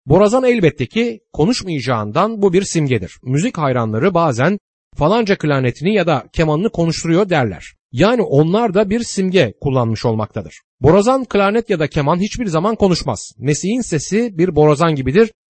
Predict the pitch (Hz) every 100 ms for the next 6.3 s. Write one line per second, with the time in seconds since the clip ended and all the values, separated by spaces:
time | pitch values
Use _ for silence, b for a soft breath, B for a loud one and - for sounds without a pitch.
0 | - 160 147 156 - - 214 135 - -
1 | 160 180 _ _ - 135 196 262 226 196
2 | 185 - 185 165 160 160 175 175 202 165
3 | 147 - 254 247 202 196 190 180 175 165
4 | 170 165 160 156 165 160 156 160 208 208
5 | _ _ 143 175 208 - 208 147 131 123
6 | 160 180